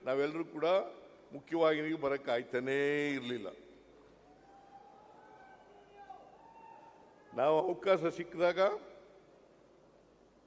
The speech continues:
ಈ ಸಮಾಜದಲ್ಲಿ ಬದಲಾವಣೆ ತರಲಿಕ್ಕೆ ಪ್ರಾಮಾಣಿಕ ಪ್ರಯತ್ನವನ್ನು ಮಾಡಬೇಕು. ನಾನು ಅದಕ್ಕೆ ಹಿಂದೆ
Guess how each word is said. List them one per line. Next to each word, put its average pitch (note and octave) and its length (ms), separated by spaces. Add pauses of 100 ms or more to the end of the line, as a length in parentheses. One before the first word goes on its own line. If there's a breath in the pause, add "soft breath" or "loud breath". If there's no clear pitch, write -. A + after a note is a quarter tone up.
(840)
ಈ D#3 100 (140)
ಸಮಾಜದಲ್ಲಿ E3+ 640 (320)
ಬದಲಾವಣೆ E3 440 (120)
ತರಲಿಕ್ಕೆ D3 380 (140)
ಪ್ರಾಮಾಣಿಕ C#3 440 (120)
ಪ್ರಯತ್ನವನ್ನು A2+ 640
ಮಾಡಬೇಕು. E2+ 380 (2500)
ನಾನು D3+ 200
ಅದಕ್ಕೆ D#3+ 360 (1040)
ಹಿಂದೆ E3 220